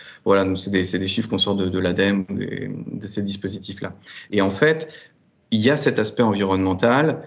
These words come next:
et en parallèle, euh, on, on se parle là, on est en, en novembre, euh, bientôt en novembre deux mille vingt-deux, on, on, on est aussi dans un contexte où le prix de l'énergie, au, au, en complément de son, son aspect, euh, euh, polluant et impactant sur le climat,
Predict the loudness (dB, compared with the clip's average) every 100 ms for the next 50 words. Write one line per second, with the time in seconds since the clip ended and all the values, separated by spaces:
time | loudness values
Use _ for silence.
0 | 2 4 4 2 0 2 2 4 4 4
1 | 4 2 0 2 2 2 0 -2 -2 -2
2 | -4 0 2 2 2 2 2 2 0 -2
3 | -6 -6 -2 2 2 4 4 4 4 4
4 | 2 2 0 2 2 4 4 6 4 4
5 | 4 2 2 4 4 4 2 2 2 2
6 | 4 4 4 0 2 2 2 2 2 2
7 | 0 0 -2 0 2 4 4 2 2 2
8 | 4 4 4 2 2 2 0 -6 -10 0
9 | 2 2 0 0 -2 -2 0 2 4 4
10 | 4 4 2 0 0 0 0 2 2 0
11 | 0 2 4 2 -2 -12 -18 -4 0 2
12 | 4 2 0 2 2 4 4 4 4 2
13 | 2 2 2 2 2 2 2 0 4 4
14 | 4 0